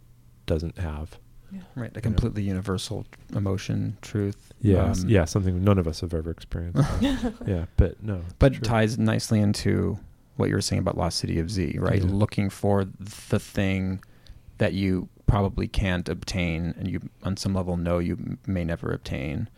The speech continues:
Speaker 1: Yeah.
Speaker 3: Uh, you know, quixotic ideal, perhaps, and then you find what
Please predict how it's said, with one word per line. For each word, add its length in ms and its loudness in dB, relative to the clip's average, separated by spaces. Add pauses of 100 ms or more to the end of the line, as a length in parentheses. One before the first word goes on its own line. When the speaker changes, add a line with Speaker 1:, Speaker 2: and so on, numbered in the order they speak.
Speaker 1:
Yeah. 240 0 (280)
Speaker 3:
Uh, 100 -2 (100)
you 60 0
know, 120 -2
quixotic 480 -6
ideal, 600 -4
perhaps, 460 -4
and 160 -4
then 120 -2
you 100 -2
find 520 -2 (1080)
what 280 2